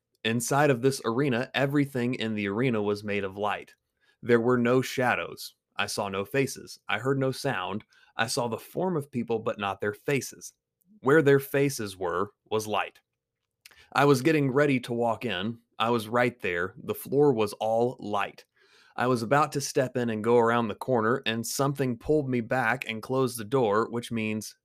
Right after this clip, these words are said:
"Not yet." I believe what I saw is what is described in Hebrews. Therefore, since we are surrounded by so great a cloud of witnesses, I believe that I caught a glimpse of the gathering place of the witnesses who observed the affairs of men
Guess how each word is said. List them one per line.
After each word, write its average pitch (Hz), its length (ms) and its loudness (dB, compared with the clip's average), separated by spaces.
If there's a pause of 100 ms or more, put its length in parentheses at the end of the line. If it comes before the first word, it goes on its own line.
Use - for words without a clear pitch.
"Not 113 280 -4
yet." 104 400 -8 (960)
I 151 180 2
believe 156 360 2
what 143 120 4
I 139 120 2
saw 135 380 0
is 123 260 -2
what 135 140 0
is 127 140 -2
described 117 500 -4
in 113 80 -6
Hebrews. 117 640 -6
Therefore, 127 560 4
since 120 240 -4
we 127 100 4
are 117 80 4
surrounded 120 720 -2 (240)
by 117 140 2
so 131 200 2
great 120 240 4
a 113 60 4
cloud 117 260 0
of 117 100 -2
witnesses, - 560 -2 (640)
I 143 220 4
believe 139 360 4
that 127 120 4
I 101 100 4
caught - 380 -2
a 107 80 -2
glimpse 123 480 0
of 104 160 -6
the 104 80 -8
gathering 113 500 -2
place 101 380 -6
of 131 240 -2
the 127 100 -2
witnesses 98 600 -8 (320)
who 147 220 2
observed 127 520 2
the 120 140 0
affairs 117 540 0
of 98 180 -8
men 117 380 -2